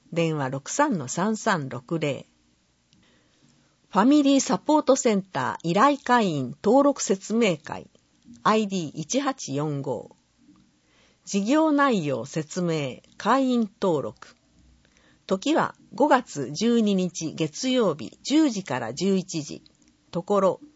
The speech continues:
保健福祉センター二階。対象者は市内在住、在勤、在学で、生後三ヶ月から小学六年生の子を養育し、子育ての手助けをしてほしい方。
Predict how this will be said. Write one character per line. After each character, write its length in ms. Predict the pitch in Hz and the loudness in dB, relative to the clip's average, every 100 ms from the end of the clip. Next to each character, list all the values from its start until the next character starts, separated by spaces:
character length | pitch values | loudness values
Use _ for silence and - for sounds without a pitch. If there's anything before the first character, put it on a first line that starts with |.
| - | -8
保 120 | 170 | -4
健 280 | - 294 262 | 0 0 -2
福 180 | - 269 | -4 -4
祉 140 | 233 | -4
セ 180 | - 240 | -4 -2
ン 80 | 190 | -4
タ 280 | - 113 | -6 -10
ー 40 | 117 | -8
二 160 | 139 139 | -8 -4
階。 300 | 156 147 - _ _ _ _ _ _ _ | -4 -4 -8 _ _ _ _ _ _ _
対 180 | 247 285 | -2 -2
象 240 | - 277 214 | 0 0 0
者 220 | 156 127 | -2 -4
は 120 | 104 | -4
市 180 | - 269 | -2 0
内 260 | 254 156 | 2 0
在 300 | 135 170 185 | 0 0 0
住、 300 | 165 160 156 | -2 -4 -4
在 300 | 147 180 190 | -2 0 0
勤、 340 | 190 175 165 143 | -4 -6 -6 -2
在 260 | 175 190 | 0 0
学 240 | 175 165 160 | -2 -4 -6
で、 180 | 127 - _ _ _ | -6 -8 _ _ _
生 320 | - 214 208 185 | -4 2 2 2
後 180 | 180 - | 0 -2
三 320 | 226 277 311 | -4 -4 -2
ヶ 140 | 311 | -2
月 240 | 226 - - | -2 -4 -6
か 160 | 131 | -4
ら 120 | 117 - - - | -4 -8 -16 -6
小 300 | 208 226 214 | 0 2 2
学 260 | 196 180 | 0 -2
六 300 | 165 160 285 | -4 -2 -2
年 180 | 311 285 | 0 -2
生 320 | - 180 156 | -4 -2 -2
の 140 | 143 127 | -2 -6
子 240 | - 123 | -6 -4
を 80 | 135 | -2
養 240 | 180 196 | 0 0
育 240 | 190 - 165 | -2 -4 -10
し、 300 | - - - - - _ | -8 -10 -14 -20 -20 _
子 100 | - | -8
育 300 | 190 311 285 | 0 2 2
て 140 | 233 170 | 0 -2
の 120 | 135 | -2
手 160 | - 147 | -4 -2
助 360 | 277 - - | -2 -2 -2
け 60 | 156 | -2
を 60 | |
し 120 | 135 - | -2 -6
て 80 | |
ほ 120 | 143 139 | -8 -8
し 260 | - 202 | -6 -6
い 40 | 143 | -6
方。 340 | - - | -12 -12